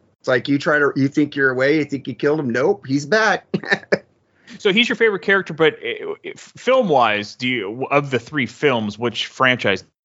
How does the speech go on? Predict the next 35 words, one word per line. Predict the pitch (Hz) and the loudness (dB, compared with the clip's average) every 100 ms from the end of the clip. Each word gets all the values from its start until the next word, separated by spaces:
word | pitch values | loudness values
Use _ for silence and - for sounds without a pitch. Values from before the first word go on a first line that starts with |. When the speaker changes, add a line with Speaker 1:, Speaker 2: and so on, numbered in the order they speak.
| _ | _
Speaker 2:
you | 92 | -2
like | 92 104 | -2 -2
the | |
most? | 92 95 - _ _ _ _ _ _ | -6 -6 -8 _ _ _ _ _ _
Speaker 1:
I, | - - - | -2 -2 0
I | 151 208 | 0 2
like, | 233 226 | 2 0
uh, | 202 175 151 - _ _ | 2 2 0 -6 _ _
I | 139 | -6
like | 180 - | -6 -2
Friday | 180 156 | 0 0
the | 117 | -2
Thirteenth. | 123 113 127 110 - _ _ _ _ | -4 -4 -4 -6 -8 _ _ _ _
Speaker 2:
Okay. | 90 - | 0 2
Speaker 1:
The | |
first | 120 113 - | 0 -4 -4
three. | 117 110 104 _ _ | -2 -2 -4 _ _
Yeah. | 123 113 | -8 -6
Speaker 2:
Okay. | 185 - - _ _ - - - 190 - | -4 -4 -6 _ _ -20 -20 -14 -12 -6
So | - 190 | -2 0
if | 180 | 2
you | 302 | 0
were | 240 | 2
being | 220 185 | 0 0
stalked | - 160 143 | 0 2 2
by | 147 127 | 2 2
a | |
psycho | 123 113 107 107 | 2 0 0 -4
killer, | - 107 113 - _ _ _ _ | -4 -4 -4 -6 _ _ _ _
how | - 190 | -2 2
would | 190 208 | 2 2
you | 196 | 0
take | 202 196 | -2 0
them | 185 180 | -2 0
out? | 214 - | 0 -2